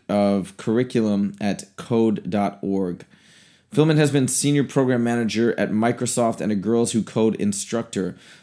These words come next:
Launched in two thousand and thirteen, code dot org is dedicated to expanding student access to computer science, especially targeting women and students of color. Major partners include National Science Foundation and Code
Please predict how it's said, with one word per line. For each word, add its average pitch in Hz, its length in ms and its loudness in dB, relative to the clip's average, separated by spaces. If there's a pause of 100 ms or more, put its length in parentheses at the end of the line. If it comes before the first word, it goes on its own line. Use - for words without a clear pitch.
(180)
Launched 107 360 -2
in 101 100 0
two 98 180 -2
thousand 101 360 -2
and 101 140 0
thirteen, 127 600 0
code 139 320 2
dot 131 280 2
org 107 400 0
is 95 140 -4
dedicated 113 500 0
to 110 80 -2
expanding 113 480 -2
student 110 420 -4
access 104 440 -4
to - 100 -12
computer 95 380 -4
science, 107 580 -6 (340)
especially 151 440 2
targeting 120 480 2
women 117 460 2
and 101 380 -2
students 98 440 -2
of - 200 -8
color. 98 400 -4 (680)
Major 127 280 2
partners 120 320 0
include 110 400 0
National 104 340 -4
Science 135 380 -4
Foundation 110 680 0
and 95 420 -2
Code 101 500 -2